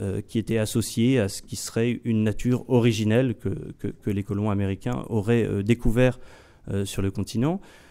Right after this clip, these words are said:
Donc l'idée de la féralité, c'est plutôt, euh, euh, quand, euh,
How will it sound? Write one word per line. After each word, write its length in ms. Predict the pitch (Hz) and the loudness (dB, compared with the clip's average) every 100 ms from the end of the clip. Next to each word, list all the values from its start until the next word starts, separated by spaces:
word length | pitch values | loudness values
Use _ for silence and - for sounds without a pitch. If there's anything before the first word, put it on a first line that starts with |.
| - | 6
Donc 240 | 139 139 - | 8 8 4
l'idée 400 | 160 175 170 233 | 4 6 6 10
de 80 | 180 | 10
la 120 | 151 | 10
féralité, 580 | - 143 143 156 117 120 | 8 6 6 4 4 2
c'est 220 | - 208 | 2 2
plutôt, 640 | - 190 - 156 175 - - - - - | 4 4 12 12 12 8 -8 -20 -6 0
euh, 280 | 107 104 - | 2 2 -2
euh, 280 | 107 98 110 - | -2 -2 -2 -2
quand, 260 | - 156 - | 4 4 8
euh, 280 | 120 107 | 8 8